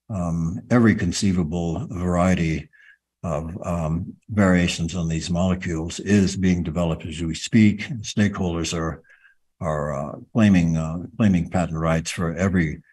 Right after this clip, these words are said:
every molecular variation, even though it's dreamed purely in silico by artificial intelligence platforms such as Schrödinger.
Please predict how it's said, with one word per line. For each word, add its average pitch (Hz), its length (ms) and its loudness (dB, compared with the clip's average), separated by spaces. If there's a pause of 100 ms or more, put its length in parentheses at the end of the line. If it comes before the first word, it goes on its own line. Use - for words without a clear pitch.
(260)
every 95 560 4
molecular 92 600 0
variation, 85 680 -2
even 87 200 0
though 85 160 0
it's - 260 -8 (220)
dreamed 92 480 0
purely 110 360 4
in 82 120 2
silico 87 680 -6 (720)
by 87 260 0
artificial 87 640 -4
intelligence 85 600 -4
platforms 82 760 -2
such 87 220 -8
as 85 80 -2
Schrödinger. 82 640 -4